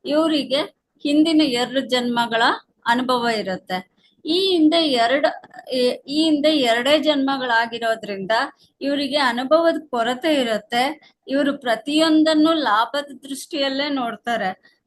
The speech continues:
ಲಾಭದ ದೃಷ್ಟಿಕೋನ ಇವರಿಗೆ ಜಾಸ್ತಿ ಇರುತ್ತೆ. ಲಾಭ ಇದ್ರೆ ಮಾತ್ರ ಜನರ ಪರಿಚಯ ಮಾಡ್ಕೊಳ್ತಾರೆ. ಹೀಗಾಗಿ ಸಮಾಜ, ಪರಿಸರ, ಜನ ಇವರನ್ನ ತಿರಸ್ಕರಿಸುತ್ತೆ, ಒಪ್ಪಲ್ಲ. ಹಾಗೂ ಇವರು ಕೂಡ ತಮ್ಮ ಪರಿಸರ, ಸಮುದಾಯ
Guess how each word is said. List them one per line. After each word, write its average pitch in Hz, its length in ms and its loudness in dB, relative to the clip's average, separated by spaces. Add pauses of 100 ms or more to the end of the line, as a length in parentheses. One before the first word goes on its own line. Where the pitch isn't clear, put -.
ಲಾಭದ 269 560 2 (120)
ದೃಷ್ಟಿಕೋನ 285 560 -6
ಇವರಿಗೆ 254 480 -4
ಜಾಸ್ತಿ 233 520 -2
ಇರುತ್ತೆ. 226 420 -8
ಲಾಭ 233 400 2
ಇದ್ರೆ 277 400 -2
ಮಾತ್ರ 254 400 -2 (140)
ಜನರ 240 280 -4 (100)
ಪರಿಚಯ 240 400 -4
ಮಾಡ್ಕೊಳ್ತಾರೆ. 208 840 -2 (440)
ಹೀಗಾಗಿ 277 840 -2 (200)
ಸಮಾಜ, 240 520 0 (160)
ಪರಿಸರ, 240 600 -4 (220)
ಜನ 247 260 -4 (260)
ಇವರನ್ನ 233 460 -6
ತಿರಸ್ಕರಿಸುತ್ತೆ, 226 1300 -8 (160)
ಒಪ್ಪಲ್ಲ. 247 500 -2 (320)
ಹಾಗೂ 277 200 0
ಇವರು 330 520 -2
ಕೂಡ 320 320 -2
ತಮ್ಮ 277 340 0
ಪರಿಸರ, 254 480 -2 (100)
ಸಮುದಾಯ 247 800 -2